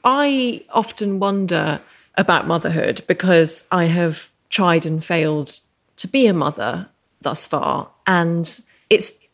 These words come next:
quite difficult, that situation, because my only experience of children is other people's children. And from a distance, I can say that I don't seem to love babies that much. Like, I love toddlers <laughs> because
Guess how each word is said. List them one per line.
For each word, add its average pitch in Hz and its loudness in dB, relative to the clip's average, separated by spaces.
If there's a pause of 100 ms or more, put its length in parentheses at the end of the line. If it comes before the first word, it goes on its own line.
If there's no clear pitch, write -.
quite 240 0
difficult, 240 2
that - -2
situation, 170 0
because 165 0 (320)
my 185 4
only 185 2
experience 180 2
of 151 -14
children 170 0
is 147 -2
other 165 0
people's - -8
children. 143 -8 (460)
And 165 0 (160)
from 208 2
a - 2
distance, 185 2
I 170 2
can 170 -4
say 156 2
that 147 0
I 180 2 (200)
don't 190 4
seem 180 0
to 180 2 (100)
love 165 0
babies 160 4
that - 0
much. 185 -2
Like, 170 0
I 185 0
love 180 4
toddlers - -2
<laughs> - -4
because - 0